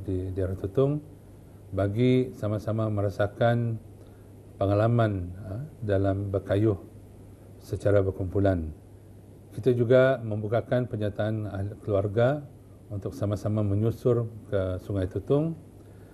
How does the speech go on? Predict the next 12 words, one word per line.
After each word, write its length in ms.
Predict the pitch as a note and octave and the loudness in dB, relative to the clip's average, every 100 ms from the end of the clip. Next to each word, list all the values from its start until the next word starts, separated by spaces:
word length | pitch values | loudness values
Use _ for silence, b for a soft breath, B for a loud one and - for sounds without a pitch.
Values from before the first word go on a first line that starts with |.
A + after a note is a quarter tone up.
| B | B
dengan, 680 | G#2 G#2 A2+ A#2+ A#2 A#2+ A#2+ | -2 2 2 2 0 -2 -4
uh, 640 | F#2+ F#2 F#2 F2+ E2+ F2 | -4 -2 -2 -4 -6 -8
berkayuh 560 | F2 F#2+ G2 A2 A2+ A#2+ A2+ - | -4 -4 2 4 6 4 -2 -14
secara 320 | - G2+ G2 | -2 0 0
berkeluarga, 720 | G2 - F#2 G2 G#2+ C3 D3 - B B B B - | -2 0 0 0 0 0 -2 -14 B B B B -10
uh, 400 | F#2 F#2 F#2 F#2+ F#2+ | -6 -4 -4 -6 -4
menuju 540 | F#2+ G2 A2+ A2 B2 | -2 0 2 2 2
ke 80 | G#2 | 0
mercu 320 | G2+ G2 G2+ | -4 -4 -6
tanda 420 | F#2 F#2 G2 F#2+ F#2+ | -4 0 0 0 -4
Sungai 240 | - F#2 | -4 -4
Tutong. 320 | E2+ F2+ E2+ | -4 -4 -4